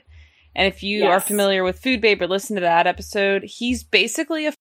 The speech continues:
Speaker 1: female food babe, but I would say with more of a social media presence and less of a blog style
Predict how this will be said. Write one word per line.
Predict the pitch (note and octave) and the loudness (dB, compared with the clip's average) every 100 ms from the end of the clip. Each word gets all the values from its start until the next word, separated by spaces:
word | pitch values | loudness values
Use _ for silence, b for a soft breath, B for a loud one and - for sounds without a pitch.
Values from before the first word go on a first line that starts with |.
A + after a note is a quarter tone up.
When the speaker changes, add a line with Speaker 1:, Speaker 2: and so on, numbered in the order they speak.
| - | -6
Speaker 1:
female | F#3 F3 | -2 -2
food | - F3 E3 | -2 -4 -2
babe, | F3+ G#3 A3 G3+ | 2 2 2 0
but | F#3+ | 4
I | F#3 | 4
would | F#3 | 2
say | - G3 | 0 0
with | F#3 F#3+ | 0 -2
more | F#3+ F#3 | 0 0
of | |
a | F3+ | -2
social | - F3+ E3+ F3 | -2 0 0 -4
media | D#3+ D#3+ F#3 | -4 -2 0
presence | G3 A3+ G#3+ A3+ A3 G3 | 0 2 0 0 -4 -4
and | F3 E3 | -2 2
less | E3+ E3+ | 2 2
of | F3 | -6
a | D#3+ | -6
blog | D3 D3+ C#3+ C#3+ - | -2 2 4 2 -4
style | - C3 G#2 F#2+ D3 G3 | -2 2 4 4 2 0